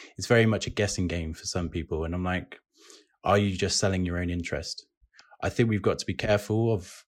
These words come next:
of what we're saying and how we're saying it, because to me, every agency, every account, every client, every event is different. So yes, we will see trends and we will see things, but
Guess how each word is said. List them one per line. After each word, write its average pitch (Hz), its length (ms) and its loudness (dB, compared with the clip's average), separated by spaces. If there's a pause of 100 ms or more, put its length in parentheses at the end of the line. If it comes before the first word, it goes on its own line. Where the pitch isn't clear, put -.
(100)
of 90 160 -4
what 95 160 2
we're 104 80 0
saying 120 360 4
and 104 100 2
how 98 160 2
we're 98 80 0
saying 107 340 2
it, - 140 0 (220)
because 98 440 -2 (120)
to 107 100 2
me, 107 420 2 (420)
every 110 240 2
agency, 113 680 2
every 87 240 -4
account, 113 560 2
every 87 140 -6
client, 117 500 2 (180)
every 110 220 2
event 104 260 2
is 95 120 -2
different. 127 360 0 (340)
So 98 300 2
yes, 98 420 2
we 104 100 0
will 98 180 0
see 92 180 -4
trends 123 440 4
and 95 80 -2
we 90 60 0
will 95 160 0
see 117 220 0
things, 85 380 -6
but 87 320 -2